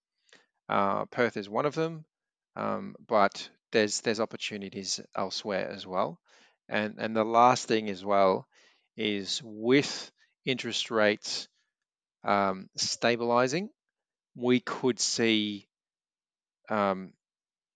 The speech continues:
a lot of people p-, pile into the market. And the reason is it's just human behavior. Like, people were scared last year, but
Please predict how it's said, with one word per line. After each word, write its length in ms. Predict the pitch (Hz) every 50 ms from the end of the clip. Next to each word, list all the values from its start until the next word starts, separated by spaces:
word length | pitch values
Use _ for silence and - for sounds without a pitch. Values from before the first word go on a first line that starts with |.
| _ _ _ -
a 60 | 117
lot 160 | 113 113 107 107
of 60 | -
people 260 | - - - - 104
p-, 140 | - - - - -
pile 380 | - - - - - 113 104 101
into 180 | 107 101 - 101
the 80 | 101
market. 380 | 92 92 95 95 - - 113 -
And 160 | - 127 131
the 80 | 131 135
reason 360 | 135 143 143 135 123 135 127
is 300 | 127 120 120 110 - - -
it's 280 | - 127 113 - -
just 160 | - 135 -
human 280 | - - 123 117 117 107
behavior. 480 | 101 104 87 101 104 107 - - - - - _ _ _ -
Like, 180 | 117 104 - - _ _ _ _ _ _
people 280 | - - 143 139 151 131
were 100 | 123 117
scared 400 | - - - - 120 120 135 131
last 300 | 135 143 139 - - -
year, 260 | 135 139 170 202 202 - _ _ _ _ - - - _ _ _ _ _ _
but 100 | - -